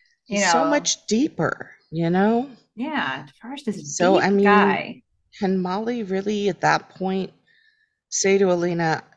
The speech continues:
Speaker 2: "Yeah, people who don't care about looks are super deep, but you're shallow and you should know he's overweight"?
Speaker 1: <laughs>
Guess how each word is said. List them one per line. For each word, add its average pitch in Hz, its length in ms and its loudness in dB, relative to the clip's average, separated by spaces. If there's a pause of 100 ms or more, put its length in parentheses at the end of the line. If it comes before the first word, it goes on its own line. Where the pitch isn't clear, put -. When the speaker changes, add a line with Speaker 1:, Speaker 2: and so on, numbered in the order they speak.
(200)
Speaker 2:
"Yeah, 233 600 0
people 214 380 -10
who 247 100 2
don't 233 200 0
care 220 200 -2
about 214 260 -2
looks 226 340 -4
are 180 80 -4
super 262 440 -4
deep, 180 480 -6
but 170 200 0
you're 196 320 0
shallow 185 640 0
and 147 160 -4
you 190 80 -4
should 220 260 -6
know 156 280 0
he's 185 680 -4
overweight"? 277 640 4
Speaker 1:
<laughs> 262 120 2